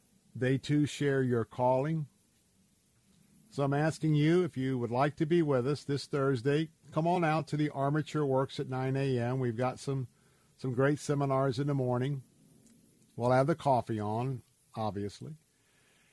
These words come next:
And then we're gonna have an opportunity for some great seminars, but then an awesome lunch on us, on our sponsors. We got a great resource bag with Alan Jackson, our guest speaker from Alan Jackson Ministries, who's gonna be with us, plus his brand new book,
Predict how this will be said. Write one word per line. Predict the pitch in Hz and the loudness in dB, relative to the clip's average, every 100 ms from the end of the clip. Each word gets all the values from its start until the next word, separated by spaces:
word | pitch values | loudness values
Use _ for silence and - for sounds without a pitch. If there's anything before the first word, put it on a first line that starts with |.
| _ - | _ -2
And | 135 151 | 2 4
then | 185 | 4
we're | 196 190 | 4 2
gonna | 180 170 170 170 - | 2 2 0 -4 -10
have | - 147 143 | -6 -4 0
an | 143 | 0
opportunity | 156 151 139 151 147 143 147 | 0 0 -2 0 0 2 0
for | - 143 | 0 -4
some | - 127 | -4 -2
great | 123 147 160 | 0 0 -2
seminars, | 147 143 139 135 135 139 | -4 -2 0 0 0 -2
but | - 123 | -4 -4
then | 156 | -2
an | 147 127 | 0 2
awesome | 139 147 - 143 | 0 0 -2 -2
lunch | 127 110 73 - - - _ _ _ _ _ - | -2 -4 -6 -14 -20 -20 _ _ _ _ _ 0
on | 170 | 2
us, | 196 196 110 - - - _ _ _ _ _ _ _ _ | 4 2 0 -8 -18 -20 _ _ _ _ _ _ _ _
on | 156 160 | 2 4
our | 156 | 4
sponsors. | - 151 147 139 - - - _ _ _ _ _ _ _ _ _ _ _ _ _ _ _ _ _ _ _ _ - | 2 -4 -2 -4 -6 -16 -20 _ _ _ _ _ _ _ _ _ _ _ _ _ _ _ _ _ _ _ _ -4
We | 151 | 2
got | 165 | 4
a | |
great | 151 165 170 | 4 4 4
resource | 160 170 - 165 160 - | 2 2 4 4 2 2
bag | 156 156 165 170 170 | 2 4 4 2 0
with | 147 139 123 - | 0 0 0 -4
Alan | 156 156 156 | 0 2 4
Jackson, | 135 151 156 - 165 160 | 4 4 2 0 -2 0
our | 123 | 0
guest | 110 147 135 | 0 0 0
speaker | - 156 156 165 165 | -2 0 0 0 -2
from | 147 123 | -2 -4
Alan | 120 135 139 | -2 0 0
Jackson | 131 139 131 135 | 0 0 -2 -2
Ministries, | 131 139 131 147 147 151 135 | 0 0 0 -2 0 0 0
who's | 135 113 | -2 -2
gonna | 131 | -2
be | 123 | 0
with | 120 131 | 2 0
us, | 147 143 | 0 -4
plus | - 127 - | -4 -6 -6
his | 104 | -6
brand | 123 139 139 | -2 -2 0
new | 135 | 0
book, | 120 131 | 0 -2